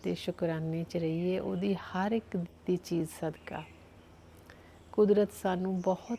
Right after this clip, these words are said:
ਕੁਛ ਦਿੰਦੀ ਹੈ, ਬਹੁਤ ਸਾਰੀਆਂ ਨਿਆਮਤਾਂ ਕੁਦਰਤ ਨੇ ਸਾਡੀ ਝੋਲੀ ਪਾਈਆਂ ਨੇ,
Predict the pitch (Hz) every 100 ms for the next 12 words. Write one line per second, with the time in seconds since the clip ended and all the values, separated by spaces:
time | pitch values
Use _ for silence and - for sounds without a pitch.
0 | - - 175 - 175 165 165 165 165 170
1 | 170 190 214 220 240 233 220 - 175 170
2 | 165 165 165 180 175 170 180 175 180 175
3 | 175 - 175 175 175 165 170 - 202 196
4 | 180 - 165 160 156 156 160